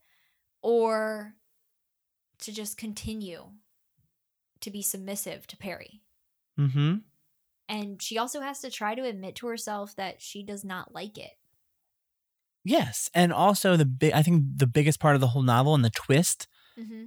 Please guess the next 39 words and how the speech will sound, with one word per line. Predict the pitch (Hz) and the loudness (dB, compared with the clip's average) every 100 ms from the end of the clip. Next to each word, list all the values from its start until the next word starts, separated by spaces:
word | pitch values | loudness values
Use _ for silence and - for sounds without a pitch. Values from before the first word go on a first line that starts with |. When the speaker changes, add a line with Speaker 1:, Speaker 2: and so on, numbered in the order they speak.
| 233 | -6
Speaker 2:
was, | 135 147 135 127 135 | 0 4 4 2 0
yes, | 156 156 127 - | 4 4 4 4
we | 143 | 4
know | 139 131 131 | 6 6 6
that | 127 120 117 - _ _ | 6 4 2 -2 _ _
he's | - 123 117 143 - _ 131 | 0 0 0 -4 -12 _ 0
beating | 113 110 113 139 147 | 2 4 4 2 2
Celeste. | - 139 90 139 - - - - - | 2 4 4 0 -4 -12 -20 -20 -10
Speaker 1:
Yes. | 202 - - - _ | -8 -8 -14 -20 _
Speaker 2:
But | 156 147 | 6 6
when | 151 | 6
we | 147 | 4
find | - 147 160 | 4 4 6
out | 170 151 139 | 6 4 4
he | 151 | 4
has | 147 139 | 6 6
a | |
past | 113 - 127 139 175 - - | 0 0 4 4 2 0 0
with | 190 | 0
this | 214 226 220 - | 0 0 0 2
and | 131 | 2
he's | - 143 135 127 117 - - | 4 6 6 4 -2 -10 -4
harmed | 147 143 151 160 | 2 4 6 4
another | 131 131 127 123 135 151 | 4 4 6 6 4 4
woman | 127 117 123 151 190 - - - | 4 4 6 4 4 0 -6 -16
Speaker 1:
Mm-hmm. | 220 - | -6 4
Speaker 2:
in | 143 131 | 6 6
the | 131 | 4
same | - - 123 127 135 135 | 2 4 6 6 6 6
group. | 123 123 123 175 220 - - | 4 4 6 6 2 -8 -14
Speaker 1:
Yeah. | 196 190 185 185 _ _ - | -8 -6 -6 -10 _ _ 4
Speaker 2:
And | 151 151 165 | 6 6 6
no | 180 190 | 6 6
one | 208 202 190 180 | 6 6 4 4
even | 175 151 139 135 139 | 6 6 6 6 6
knew, | 139 170 | 6 6
not | 170 180 | 6 6
even | 220 196 165 | 6 6 6
the, | 127 | 4